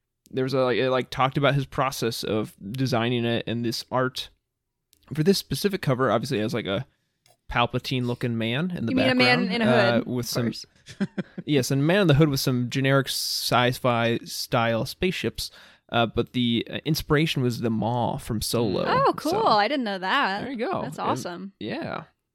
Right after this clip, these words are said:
Speaker 1: So a little bit, a little piece of Utini history here.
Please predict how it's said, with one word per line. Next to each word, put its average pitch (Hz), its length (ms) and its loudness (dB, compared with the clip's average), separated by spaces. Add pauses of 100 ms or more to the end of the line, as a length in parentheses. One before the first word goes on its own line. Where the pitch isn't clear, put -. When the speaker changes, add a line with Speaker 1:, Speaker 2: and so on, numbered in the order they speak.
Speaker 1:
So 117 200 -10
a 113 40 -6
little 156 180 -4
bit, 180 240 -4
a - 60 -6
little 247 160 0
piece 233 220 -2
of 196 120 -4
Utini 180 340 0
history 110 420 -2
here. 113 360 -8